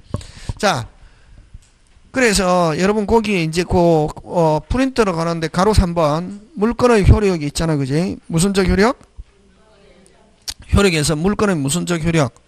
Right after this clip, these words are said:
우선적 효력은, 자, 물권의 우선적 효력의 가장 기본은 아까 물권과 채권이 충돌하면 뭐가 우선한다? 물권이 우선한다. 그래서 일 번 물권과 채권이 충돌하면 원칙적으로 승립 시기에 관계없이 물권이 어떻게 한다?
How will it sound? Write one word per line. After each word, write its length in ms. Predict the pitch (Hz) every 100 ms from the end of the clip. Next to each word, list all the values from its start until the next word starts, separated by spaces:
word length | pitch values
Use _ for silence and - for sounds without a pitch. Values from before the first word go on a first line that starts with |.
| _
우선적 400 | 247 226 180 156
효력은, 680 | 143 151 139 175 202 127 123 _ _ - - -
자, 240 | 196 143
물권의 540 | 135 202 254 262 254 220
우선적 440 | 262 240 208 185
효력의 340 | 185 180 165 143
가장 340 | 175 208 165
기본은 560 | - 262 208 175 180 151
아까 280 | 160 - 170
물권과 540 | 156 240 240 247 220
채권이 360 | - 190 208 202
충돌하면 800 | - 214 180 147 151 160 139 139
뭐가 240 | 151 175
우선한다? 500 | 165 175 151 165 202 - - _
물권이 360 | - 214 233 202
우선한다. 340 | 135 135 135 139
그래서 300 | 214 160 151 - - - -
일 160 | 220
번 200 | 208 170
물권과 440 | 156 240 240 240 220
채권이 400 | - 190 208 202
충돌하면 480 | 214 202 180 170
원칙적으로 640 | 170 226 214 202 185 165 170
승립 360 | - 233 208
시기에 260 | 165 185 170
관계없이 580 | 175 190 190 170 156 190
물권이 380 | 170 196 208 180
어떻게 260 | - -
한다? 300 | 147 151 202